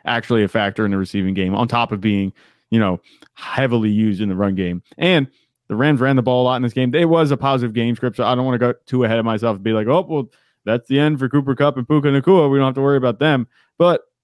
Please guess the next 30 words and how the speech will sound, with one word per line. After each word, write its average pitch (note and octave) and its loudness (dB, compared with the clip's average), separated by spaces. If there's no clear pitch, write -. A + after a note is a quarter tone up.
it D3+ 2
is E3+ 2
definitely C#3+ 0
a A2+ 0
problem C3 -2
when B2+ -2
you A#2+ 0
look C#3 2
at C#3 -4
the C3+ 0
<laughs> - -20
production C3 0
of A#2+ 0
these A#2 -4
receivers. A2+ -4
Like, A2+ -4
Cooper C#3 -4
Kupp C3 0
had A2+ -2
four B2+ 0
points, B2+ -2
Puka C3 -6
Nacua C3 -2
had A#2+ -4
six C3+ -4
points. C3+ -4
Nacua A3+ 0
had F#3 2
eight D3+ 0
targets. D3+ -4